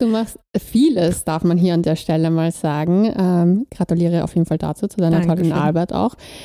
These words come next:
Speaker 1: Ich kenne dich ja auch deswegen, weil ich mit Waldi bei dir war, äh, und bin jetzt sozusagen wieder bei dir. Ich dachte
Speaker 2: Ja.
Speaker 1: mir, das Thema, äh, ist so passend, <laughs> wie es nur sein kann,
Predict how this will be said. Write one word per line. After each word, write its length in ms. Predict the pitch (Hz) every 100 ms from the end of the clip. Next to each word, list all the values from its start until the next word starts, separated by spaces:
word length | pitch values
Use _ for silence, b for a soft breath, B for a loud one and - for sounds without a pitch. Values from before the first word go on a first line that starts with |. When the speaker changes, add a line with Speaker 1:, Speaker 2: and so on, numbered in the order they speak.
| B
Speaker 1:
Ich 160 | 233 -
kenne 300 | - 233 254
dich 240 | 240 -
ja 200 | 220 214 - _ _ -
auch 220 | 175 - - -
deswegen, 720 | 196 214 - 190 165 185 180
weil 200 | 165 190
ich 100 | -
mit 200 | 226 165
Waldi 340 | 160 156 165
bei 160 | 170 190
dir 380 | - 190 190 185
war, 300 | 170 226 294 B B B B -
äh, 320 | 196 196 196 -
und 240 | 196 202
bin 160 | - 233
jetzt 160 | 262 -
sozusagen 380 | - 240 240
wieder 240 | 233 294 226
bei 140 | 160
dir. 300 | - - 226 - -
Ich 140 | 202 208
dachte 240 | 214 160
Speaker 2:
Ja. 40 | 247
Speaker 1:
mir, 140 | 247
das 180 | 240 233
Thema, 360 | - 226 240 233 -
äh, 240 | 208 214 214
ist 240 | 214 - - -
so 180 | 240 302
passend, 600 | - - 240 - 277 262
<laughs> 0 |
wie 60 | 262
es 220 | - 277
nur 140 | 269
sein 300 | 247 311 302
kann, 260 | 247 190